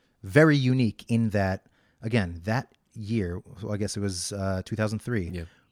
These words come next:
Speaker 1: was such a year for Ben Gibbard. The
Speaker 2: Oh,
Speaker 1: fact
Speaker 2: yeah.
Speaker 1: that both of these albums came out at the same
Speaker 2: And
Speaker 1: time.
Speaker 2: he's aware. I've read interviews where he's like,
Speaker 1: He
Speaker 2: "That
Speaker 1: was
Speaker 2: was the
Speaker 1: like,
Speaker 2: most
Speaker 1: "That was, like, my
Speaker 2: creative.
Speaker 1: best," yeah.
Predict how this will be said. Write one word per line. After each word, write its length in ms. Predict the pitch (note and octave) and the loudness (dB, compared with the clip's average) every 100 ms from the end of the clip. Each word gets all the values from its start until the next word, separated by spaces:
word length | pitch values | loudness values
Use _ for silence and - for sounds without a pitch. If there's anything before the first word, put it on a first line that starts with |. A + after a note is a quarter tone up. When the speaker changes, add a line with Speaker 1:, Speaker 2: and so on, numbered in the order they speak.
| - | -4
Speaker 1:
was 460 | G#2 G#2 F2+ - - | 0 0 -2 -6 -6
such 380 | - - B2+ | -4 -2 0
a 60 | C3 | 0
year 180 | A2 G#2+ | 0 -2
for 100 | G#2 | -4
Ben 180 | G2+ G2 | -6 -4
Gibbard. 340 | G#2 - F2 | -6 -6 -10
The 80 | E2 | -6
Speaker 2:
Oh, 40 | |
Speaker 1:
fact 220 | - C#3 D3 | 0 0 2
Speaker 2:
yeah. 80 | C#3 | 0
Speaker 1:
that 140 | F#2+ | 2
both 200 | B2 D3+ | 2 4
of 60 | C#3+ | 2
these 140 | D3 | 0
albums 260 | A#2+ C3 B2+ | 2 0 0
came 140 | A#2+ | 0
out 60 | A2+ | -2
at 60 | |
the 60 | G#2 | -2
same 200 | A#2 A2 | -2 0
Speaker 2:
And 100 | C3+ | 0
Speaker 1:
time. 120 | A2 | 0
Speaker 2:
he's 120 | C#3 | 2
aware. 340 | B2+ F2 D#2 D2+ | 2 2 0 2
I've 180 | B2+ C3 | 2 4
read 140 | B2+ | 4
interviews 360 | G#2+ G#2 F#2+ F2+ | 4 2 2 -2
where 100 | F#2 | -2
he's 180 | F#2 F#2 | -2 -2
like, 120 | F2 | -2
Speaker 1:
He 40 | |
Speaker 2:
"That 80 | F#2+ | 0
Speaker 1:
was 60 | F2+ | 0
Speaker 2:
was 60 | |
the 60 | G2+ | 0
Speaker 1:
like, 40 | |
Speaker 2:
most 60 | F#2 | 2
Speaker 1:
"That 40 | G2+ | 2
was, 80 | G2 | 2
like, 60 | F2+ | 4
my 40 | |
Speaker 2:
creative. 180 | F#2 G2 | 4 2
Speaker 1:
best," 200 | F#2 - | 0 0
yeah. 120 | G#2 | -2